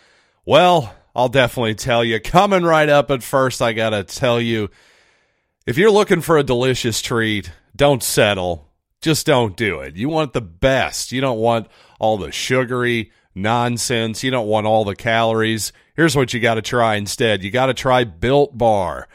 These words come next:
I know we're through the holidays now. Your goal is to eat healthier, to eat better if you're like me, to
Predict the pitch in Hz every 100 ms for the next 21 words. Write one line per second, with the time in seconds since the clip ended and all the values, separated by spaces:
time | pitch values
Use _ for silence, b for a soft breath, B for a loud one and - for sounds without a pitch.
0 | b b 110 131 131 117 127 131 120 101
1 | 117 117 117 117 113 107 117 110 107 101
2 | b b 101 95 117 131 131 127 107 117
3 | 101 117 107 113 107 104 120 107 104 107
4 | 107 110 95 107 104 104 98 - 101 98
5 | 101 101 104 101 101 92 73